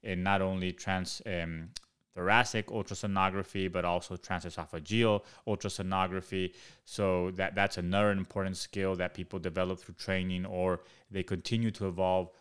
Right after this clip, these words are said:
once they've left training, if they trained in an era before this was very common, like in my case. And there might be other skills that you develop that are part of your job. If you are, uh, very involved with research, obviously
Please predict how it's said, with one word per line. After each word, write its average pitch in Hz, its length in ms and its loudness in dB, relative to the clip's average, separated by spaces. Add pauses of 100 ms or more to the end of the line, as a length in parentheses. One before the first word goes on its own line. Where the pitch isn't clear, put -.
(120)
once 98 220 -4
they've 90 320 -4 (260)
left 131 280 0
training, 92 340 -2
if 87 100 -2
they 92 140 0
trained 92 380 -2
in 87 80 0
an 87 140 -2
era 90 380 2
before 90 340 -4
this 87 180 -6
was 85 120 -8
very 87 400 -2 (260)
common, 90 380 -2
like 85 180 -4
in 85 100 -6
my 123 200 4
case. 104 480 -2 (440)
And 98 220 -2
there 104 80 4
might 139 220 4
be 127 140 -2
other 127 260 4
skills 101 460 0
that 98 180 2
you 98 100 -2
develop 98 580 2 (240)
that 101 120 0
are 95 140 4
part 98 300 0
of 90 100 -2
your 92 120 -2
job. 90 480 0 (360)
If 92 160 -6
you 98 240 0
are, 92 480 4 (380)
uh, 92 240 0 (1300)
very 101 220 6
involved 95 400 4
with 87 180 -4
research, 110 580 -2
obviously 95 640 -4